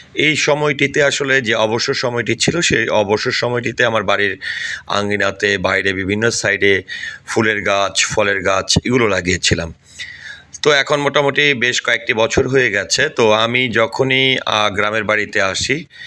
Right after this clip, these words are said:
আমার নিজের কাজটা নিজের করতে খুব ভালো লাগে। বিশেষ করে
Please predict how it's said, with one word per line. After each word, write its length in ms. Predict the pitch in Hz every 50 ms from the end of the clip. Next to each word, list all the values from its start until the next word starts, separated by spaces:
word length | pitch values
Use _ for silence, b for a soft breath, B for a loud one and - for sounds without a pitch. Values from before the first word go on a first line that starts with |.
| B B B B B B B
আমার 280 | - 117 117 117 117 117
নিজের 320 | 117 120 117 123 131 120
কাজটা 400 | - 120 117 - - - - 131
নিজের 280 | 127 123 117 104 113 98
করতে 280 | - 104 104 - 107
খুব 180 | - - 104 92
ভালো 240 | 90 101 104 107 104
লাগে। 280 | 98 95 87 92 92
বিশেষ 340 | 90 90 87 - 101 95 -
করে 380 | - - 101 98 101 101 101